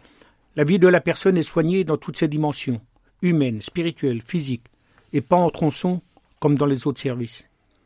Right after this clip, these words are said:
La vie est belle jusqu'à la dernière seconde, car la personne est une personne, pas un organe. Les soins palliatifs tuent la douleur, pas les humains. Les avancées dites sociétales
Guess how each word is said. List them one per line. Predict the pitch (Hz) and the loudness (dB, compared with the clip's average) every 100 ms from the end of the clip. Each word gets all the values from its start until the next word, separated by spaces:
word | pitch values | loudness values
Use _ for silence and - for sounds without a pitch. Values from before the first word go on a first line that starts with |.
| _ - - 143 | _ -20 -12 2
La | 151 | 2
vie | 151 170 | 4 4
est | |
belle | 147 143 131 127 _ _ _ | 6 4 2 -4 _ _ _
jusqu'à | - 131 151 | -10 -2 0
la | 139 | 2
dernière | 139 131 139 - | 2 0 -4 -4
seconde, | 131 120 110 - _ _ _ _ _ _ - | -6 -6 -10 -14 _ _ _ _ _ _ 0
car | 156 | 2
la | 170 156 | 4 2
personne | - 160 - 180 | 0 -4 0 2
est | 151 - | 2 -2
une | 151 | -4
personne, | - - 156 - 143 120 117 _ _ - | -6 -6 -6 -2 -2 -4 -6 _ _ 0
pas | 165 | 2
un | 156 | 4
organe. | 156 143 123 110 107 _ _ _ _ _ _ 147 | 2 0 -6 -6 -12 _ _ _ _ _ _ -2
Les | |
soins | 139 185 | 2 2
palliatifs | 180 180 170 165 - 202 190 - _ _ - | 2 0 2 0 0 -4 -4 -12 _ _ -4
tuent | - 196 | 2 4
la | 160 | 4
douleur, | 139 143 143 147 147 - _ _ _ - | 2 2 4 2 -6 -12 _ _ _ -4
pas | 151 | 0
les | 139 123 | 0 0
humains. | 123 110 - _ _ _ _ _ _ _ _ _ _ - _ _ | -2 -2 -8 _ _ _ _ _ _ _ _ _ _ -20 _ _
Les | 139 151 | 0 2
avancées | 180 175 214 | 2 2 0
dites | 180 180 | 0 -4
sociétales | - 165 156 143 185 190 | -2 0 0 2 2 0